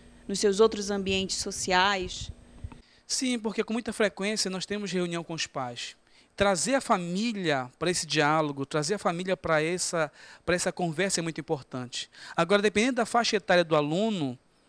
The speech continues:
Speaker 2: nós teremos vários mecanismos para entender de que forma, ah, esse aluno ele, ele é envolvido nesse mundo de violência. Através de textos, através de imagens, de filmes, de desenhos, dependendo da série, você consegue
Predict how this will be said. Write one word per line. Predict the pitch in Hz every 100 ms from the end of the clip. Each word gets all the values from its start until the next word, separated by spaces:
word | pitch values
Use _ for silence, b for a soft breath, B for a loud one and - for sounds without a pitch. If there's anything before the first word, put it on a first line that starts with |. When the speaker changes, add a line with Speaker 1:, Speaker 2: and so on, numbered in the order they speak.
| _ _
Speaker 2:
nós | 190 185
teremos | 214 220 180
vários | 214 262
mecanismos | 220 247 247 202 214 220 208
para | 220
entender | 220 226 196 220
de | 196
que | -
forma, | 294 - 214 233 233 233 247 233 B B B -
ah, | 180 180 180 180 175 170 175
esse | 185 -
aluno | 196 185 196 214 214 214
ele, | 208 208 - _ _ _ -
ele | 196 233
é |
envolvido | 269 233 208 160 185 160
nesse | 175 -
mundo | 165 165 165 143 143
de | 143
violência. | 143 151 143 139 135 127 120 B B B
Através | 185 190 190 175
de | 180
textos, | - 208 202 - 160
através | 170 170 170 160
de | 175
imagens, | 165 165 190 196 165 151 135
de | 147 147
filmes, | - 185 208 165 147 B B
de | 160
desenhos, | 170 180 143 175 190
dependendo | 165 165 165 165
da | 160
série, | - 185
você | 185 208
consegue | 202 208 - 208 202